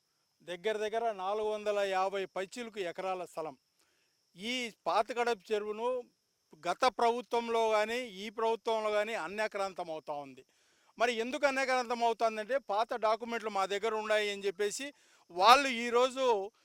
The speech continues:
ఆ, మ-, మత్స్యకారు, అంటే మత్స్యకారుల ఆఫీస్, అంటే ఏడీ ఆఫీస్ ఇక్కడ ఉంది. ఆ ఏడీ ఆఫీస్లో నుంచి గేటు ఓపెన్ చేసుకొని రాత్రింబవళ్ళు దగ్గర దగ్గర నాలుగు వందల నుంచి ఐదు వందల టిప్పులు,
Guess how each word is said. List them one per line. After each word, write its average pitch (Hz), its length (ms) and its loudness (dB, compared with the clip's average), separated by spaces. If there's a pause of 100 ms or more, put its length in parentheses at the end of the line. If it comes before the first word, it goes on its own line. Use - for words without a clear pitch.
(180)
ఆ, 202 320 2 (180)
మ-, 170 340 -8
మత్స్యకారు, 254 680 6
అంటే 208 380 2
మత్స్యకారుల 240 640 4
ఆఫీస్, 214 400 4
అంటే 226 420 -4 (300)
ఏడీ 277 320 6
ఆఫీస్ 269 380 4
ఇక్కడ 208 180 -2
ఉంది. 220 280 -2 (460)
ఆ 226 260 8
ఏడీ 294 480 4
ఆఫీస్లో 262 580 4
నుంచి 220 500 -4 (160)
గేటు 320 320 10
ఓపెన్ 240 440 2
చేసుకొని 226 580 -2 (300)
రాత్రింబవళ్ళు 262 1200 6
దగ్గర 233 280 0
దగ్గర 277 200 4
నాలుగు 233 420 4
వందల 240 220 -4
నుంచి 285 220 -4
ఐదు 214 220 0
వందల 220 260 -2
టిప్పులు, 247 600 -2